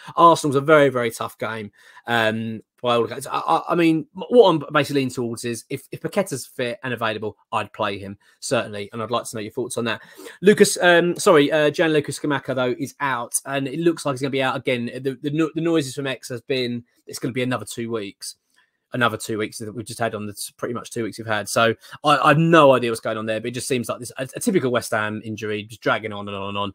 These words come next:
There's no end in sight for it, which is a bit of a blow. Um, obviously as well, another thing that's quite interesting, what I was talking about there is that we've got the Ghent, the two legs of the Ghent game, and in between that is the Arsenal game. Now,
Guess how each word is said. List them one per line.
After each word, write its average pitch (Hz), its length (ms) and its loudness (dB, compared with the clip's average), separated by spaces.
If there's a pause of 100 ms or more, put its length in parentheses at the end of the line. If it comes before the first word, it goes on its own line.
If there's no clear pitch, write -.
(160)
There's 127 140 -6
no 110 160 4
end 107 180 0
in 104 100 -8
sight 110 320 -6
for 113 140 -6
it, 107 160 -2 (220)
which 127 120 -4
is 131 60 -6
a 143 60 4
bit 135 100 2
of 131 60 -2
a 127 40 0
blow. 127 460 4 (420)
Um, 175 500 4 (720)
obviously 196 320 6
as 165 80 4
well, 180 220 8
another 214 160 0
thing 208 160 0
that's 156 100 -4
quite - 240 -2
interesting, 131 720 -6 (160)
what 135 120 -2
I - 0 -
was 143 120 -4
talking 143 220 -8
about 127 240 -4
there 135 260 0
is 113 220 -8 (440)
that 131 120 0
we've 151 140 -2
got 170 160 0
the 156 60 -4
Ghent, 208 400 6 (100)
the 156 80 -6
two 190 260 -2
legs 156 240 2
of 135 80 -14
the 143 60 -6
Ghent 156 260 -4
game, 120 240 -6
and - 80 -8
in 175 140 0
between 165 420 -2
that 135 160 -6
is 127 60 -18
the 147 100 -2
Arsenal 151 340 -2
game. 113 240 -10
Now, 139 240 -2